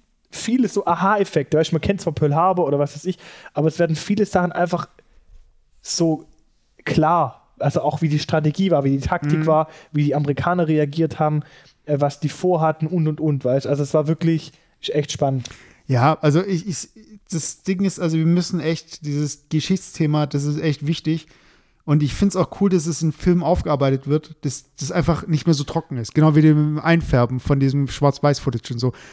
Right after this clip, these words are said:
Speaker 2: Das ist echt vor kurzem noch passiert. Das ist nicht mal hundert, doch, ist es jetzt, nee, ist noch nicht hundert Jahre her, der Zweite Weltkrieg.
Speaker 1: Nee.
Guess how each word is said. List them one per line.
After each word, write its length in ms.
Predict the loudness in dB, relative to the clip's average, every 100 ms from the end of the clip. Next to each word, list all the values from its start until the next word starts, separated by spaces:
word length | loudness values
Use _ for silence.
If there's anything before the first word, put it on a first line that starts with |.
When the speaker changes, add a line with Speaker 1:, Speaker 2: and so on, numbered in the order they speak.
| -14 -4
Speaker 2:
Das 160 | -2
ist 260 | -2 -6 -2
echt 280 | -2 -2 -4
vor 240 | -2 0
kurzem 480 | 2 2 2 0 2
noch 180 | 2 4
passiert. 500 | 2 2 2 2 0 _ _ 0
Das 140 | 2
ist 80 | 4
nicht 160 | 2 4
mal 100 | 6
hundert, 240 | 6 2 _ _ _ _ _ _ -4
doch, 180 | -4 -2
ist 140 | -4
es 160 | -2 0
jetzt, 260 | 0 0
nee, 140 | 4 4
ist 160 | 4
noch 80 | 4
nicht 120 | 4 4
hundert 180 | 4
Jahre 240 | 4 2 2
her, 240 | 0 -2 -6 -8
der 80 | -6
Zweite 260 | 0 2 2
Weltkrieg. 400 | 0 -4 -6 -10 _ _
Speaker 1:
Nee. 280 | -4 -2 -4